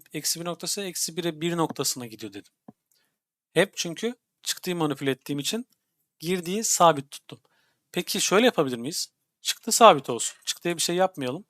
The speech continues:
Girdiği manipüle edelim. Yani ne demek istiyorum? Mesela şöyle bir şey yapalım arkadaşlar. Şuradan devam edelim.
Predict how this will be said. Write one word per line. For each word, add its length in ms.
Girdiği 400
manipüle 400
edelim. 260
Yani 180
ne 100
demek 220
istiyorum? 400
Mesela 360
şöyle 300
bir 80
şey 120
yapalım 240
arkadaşlar. 520
Şuradan 420
devam 220
edelim. 340